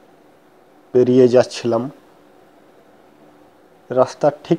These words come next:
পাশেই দেখি অপূর্ব সুন্দর এই ফুলগুলো ফুটে রয়েছে।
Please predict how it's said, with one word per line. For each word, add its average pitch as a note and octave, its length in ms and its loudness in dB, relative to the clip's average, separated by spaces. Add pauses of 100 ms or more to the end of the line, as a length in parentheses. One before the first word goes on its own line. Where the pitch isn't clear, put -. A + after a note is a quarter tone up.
(120)
পাশেই C#3+ 340 2
দেখি B2 320 -2 (1700)
অপূর্ব D3+ 460 0 (180)
সুন্দর A#2 380 -2 (1160)
এই A2+ 140 0
ফুলগুলো B2+ 560 0 (720)
ফুটে A#2+ 300 -2
রয়েছে। G2 360 -2